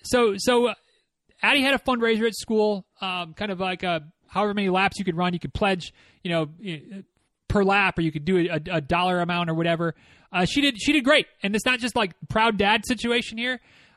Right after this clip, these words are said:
Um, I don't remember, I, I didn't, I wasn't able to go because the time that her class was running,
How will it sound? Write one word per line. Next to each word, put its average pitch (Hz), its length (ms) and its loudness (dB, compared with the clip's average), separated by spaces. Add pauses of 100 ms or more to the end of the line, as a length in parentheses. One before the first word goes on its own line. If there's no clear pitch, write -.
(120)
Um, 180 340 0 (140)
I 247 100 4
don't 285 120 2
remember, 254 260 0 (100)
I, 233 120 2 (140)
I 202 120 2
didn't, 277 200 0
I 196 60 2
wasn't 277 220 2
able 247 140 0
to 190 60 0
go 175 300 2
because 165 260 -2
the 180 100 -2
time 240 280 -2
that 214 140 -4
her 233 300 0
class 214 460 -2
was 151 160 -4
running, 185 380 0